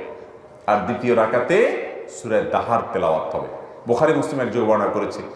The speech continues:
যে নবী করিম সাল্লাল্লাহু আলাইহি সাল্লাম জুমার দিন ফজরের নামাজে, ফজরের ফরজ সালাতে তিনি ইমামতি করতেন, এই দুইটা সূরা পড়তেন। এই দুইটা সূরা দিয়ে নামাজ পড়লে মিনিমাম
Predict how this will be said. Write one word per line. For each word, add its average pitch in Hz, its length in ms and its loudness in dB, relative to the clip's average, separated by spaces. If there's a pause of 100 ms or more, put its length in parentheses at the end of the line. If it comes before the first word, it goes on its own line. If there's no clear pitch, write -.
(240)
যে 113 60 -2
নবী 117 160 2
করিম 139 260 2
সাল্লাল্লাহু 113 520 2
আলাইহি 107 180 2
সাল্লাম 135 220 2
জুমার 190 360 2
দিন 226 260 -4
ফজরের 254 300 4
নামাজে, 156 540 2 (400)
ফজরের 165 340 2
ফরজ 175 460 4
সালাতে 170 680 0 (160)
তিনি 135 120 -2
ইমামতি 151 380 0
করতেন, 160 360 -2
এই 131 100 -2
দুইটা 120 240 0
সূরা 113 260 0
পড়তেন। 90 300 -2 (380)
এই 139 140 2
দুইটা 147 320 2
সূরা 180 160 2
দিয়ে 175 200 2
নামাজ 151 240 2 (100)
পড়লে 151 220 2
মিনিমাম 175 840 2